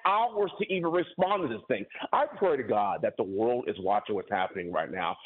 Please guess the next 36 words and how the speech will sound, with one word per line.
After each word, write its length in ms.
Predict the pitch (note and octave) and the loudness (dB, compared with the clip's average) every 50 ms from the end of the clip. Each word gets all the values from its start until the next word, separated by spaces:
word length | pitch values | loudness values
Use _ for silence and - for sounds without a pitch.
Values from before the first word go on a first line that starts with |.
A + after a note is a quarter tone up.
| - - - | -8 0 0
I 80 | D#3+ D#3 - - | 0 2 2 2
pray 100 | G3 G3+ | 0 2
to 60 | G3 | 2
God 220 | F3 E3+ D#3 D3 C3+ | 2 2 2 2 2
that 100 | C#3 C3 | 2 0
Americans 460 | A#2+ A2+ A#2+ A#2 A#2+ - A#2 A2 G#2 | 2 2 2 0 2 0 0 0 0
are 80 | G#2 G2+ | 0 0
watching 560 | G2 G#2 G2+ G2+ - - G#2+ G2 E2+ D2 C2 _ | 2 2 2 2 0 -2 -6 -6 -6 -6 -8 _
what's 180 | - E2+ - - | -4 -4 0 0
happening 300 | A#2+ G2 G2+ - G2 D#2+ | 0 0 0 -2 -4 -2
right 160 | C#2+ A#1 B1+ | -2 -2 -2
now. 200 | D#2 C2 D2 E2 - - - - - | -2 -2 -4 -4 -4 -8 -14 -6 -6
This 100 | C3 A2+ | -6 -4
is 120 | G#2 G#2 | -2 -4
a 160 | A#2+ G2+ F#2 | -4 -2 0
derelict 500 | - A#2+ C#3 D#3+ F3 F#3 F#3 F3+ - - | 0 2 2 2 2 0 0 -2 -2 -4
of 160 | F#3 E3 D3 | -4 -4 -2
duty. 460 | - C3+ B2+ A#2 A2 A2 A2+ A2+ A2+ - - - - | -2 -2 0 0 0 0 -2 -2 -4 -8 -14 -6 -4
This 80 | B2+ A2+ - - | -4 -4 -4 -4
is 120 | B2 G#2+ F#2+ | -8 -6 -2
the 120 | A#2+ B2 | -2 -2
worst 320 | A#2 A2+ A2 A#2 C#3 D3+ D3+ - | -2 0 0 0 0 0 0 -2
leader 220 | C3+ C#3 C#3 B2+ B2+ | 0 0 2 2 2
we 120 | A#2+ A#2+ A2+ | 0 0 -2
have 100 | A2+ G#2+ - - | -2 -4 -4 -4
seen 300 | - B2 A2+ A2+ A2+ A2+ - - - - | -2 -2 0 0 -2 -4 -6 -14 -8 -4
since 140 | - A#2+ - - F#2+ F2+ | -4 -4 -4 -4 -8 -4
Jimmy 260 | G2 G#2+ G#2 A#2+ C#3+ C#3+ | -2 0 0 0 0 0
Carter. 500 | - D3 C#3+ B2+ A#2+ A2+ A2+ G#2+ A2 - - - C3+ - | 2 2 2 2 2 2 2 0 0 0 -4 -8 0 2
And 240 | C3+ C3 B2 A#2+ | 2 2 2 2
literally 400 | B2+ D3+ F3 F#3 F#3 F#3 F3+ F3+ | 2 2 4 4 4 2 2 2
the 160 | D#3 D#3 C#3+ C3 | 2 0 0 2
world 360 | B2 C#3+ D3+ E3 F#3 G3 G3 - | 2 2 2 2 2 0 0 2
is 140 | E3 F3 E3 - - | 2 2 2 2 0
on 260 | D3+ D#3 D3+ D3+ C#3+ C#3 - - | 0 2 2 2 0 -2 2 2
fire 420 | E3+ D#3 C3+ A2 F#2+ G2 F#2+ F#2+ | 2 4 4 0 0 -2 -2 -4